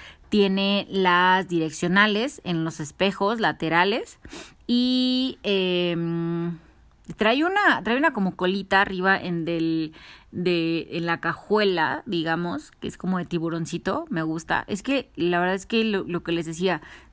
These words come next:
tiene como detallitos muy lindos, como los, trae unas, unos detalles en cromo también súper bonitos, spoilers también trae, y, eh, me gusta muchísimo la parte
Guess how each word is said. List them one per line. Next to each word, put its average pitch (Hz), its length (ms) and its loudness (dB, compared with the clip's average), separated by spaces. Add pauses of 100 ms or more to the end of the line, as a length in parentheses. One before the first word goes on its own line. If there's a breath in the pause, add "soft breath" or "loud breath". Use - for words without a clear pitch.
tiene 202 300 2
como 214 260 0
detallitos 170 640 0
muy 180 200 2
lindos, 180 460 -2
como 160 580 -2
los, 156 760 -2 (540 loud breath)
trae 190 300 4
unas, 196 580 2
unos 185 280 -2
detalles 180 360 0
en 160 140 -2
cromo 185 320 0
también 165 400 -4
súper 180 420 -2
bonitos, 175 560 -2
spoilers 175 640 -2
también 165 480 -2
trae, 170 380 -2 (520 loud breath)
y, 175 680 0
eh, 170 240 -2
me 180 180 0
gusta 175 320 2
muchísimo 175 840 -2
la 160 420 -2
parte 175 560 -2